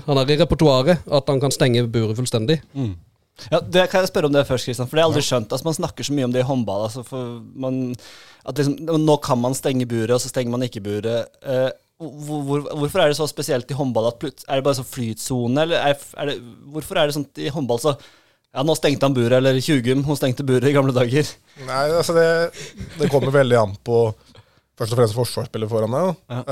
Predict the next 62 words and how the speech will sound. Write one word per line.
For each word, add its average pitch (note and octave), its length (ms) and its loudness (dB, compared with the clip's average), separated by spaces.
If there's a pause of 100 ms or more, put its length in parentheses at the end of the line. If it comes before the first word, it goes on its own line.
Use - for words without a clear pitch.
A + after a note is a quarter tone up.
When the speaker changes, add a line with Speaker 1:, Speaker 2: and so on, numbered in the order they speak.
Speaker 3:
Eh, B2+ 400 2 (120)
men A#2+ 240 -2 (200)
det A#2+ 120 -2
handler A2 240 -4
jo A#2+ 80 -2
veldig G#2+ 160 -4
mye G2+ 120 -6
om G2 40 -10
flyt. - 360 -14 (200)
Speaker 2:
Ja. A2 120 -18 (320)
Speaker 3:
Og A2 80 -6
det G#2 120 0
er G#2 120 -2
sånn, G2 240 -8
hvis G2+ 160 -10
du, A2 160 -8
hvis G#2+ 160 -8
du A2+ 80 -6
kommer G#2 240 -4
inn G#2 120 -8
i G#2 60 -8
en G2+ 60 -8
god G2+ 200 -8
team, G#2 240 -8
så, G#2+ 300 -6 (420)
så A#2 80 -12
går A2 160 -4
det G2+ 80 -6
litt G2 160 -8
av F#2+ 80 -8
seg G#2 160 -4
selv, G2+ 160 -8
så G#2 80 -10
trenger G#2 240 -8
du G#2+ 60 -8
ikke - 20 -12
å - 80 -10
tenke G#2 240 -12
så G#2 80 -12
mye. G2 160 -12 (800)
Eh, G#2+ 460 -4
og G#2+ 100 -6
det A2+ 80 0
er A2 80 -2
som C#3 140 0
regel B2+ 180 0
sånn B2+ 160 2
det C3+ 80 6
er C3 80 6
da, D#3+ 80 4
når D#3 160 4
det C3+ 80 2
går C3+ 80 2
bra. B2+ 140 6 (260)
Speaker 2:
Ja. C3+ 220 0
Speaker 3:
Eh, C#3 100 2
når D3 80 4
det D#3 140 2
ikke B2+ 160 -4
går A#2+ 100 2
bra, D3 160 6
så D#3+ 80 0